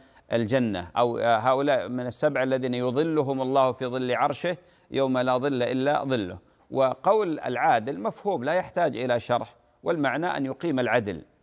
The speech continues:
آه، مع نفسه ومع رعيته. ولذلك، آه، يقول الله جل وعلا: "يا داود"، لأن داود، آه، كان ملكا نبيا:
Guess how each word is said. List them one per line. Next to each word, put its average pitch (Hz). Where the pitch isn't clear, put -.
آه، 62
مع 117
نفسه 156
ومع 151
رعيته. 165
ولذلك، 131
آه، 107
يقول 143
الله 135
جل 127
وعلا: 120
"يا 127
داود"، 135
لأن 117
داود، 147
آه، 107
كان 139
ملكا 175
نبيا: 113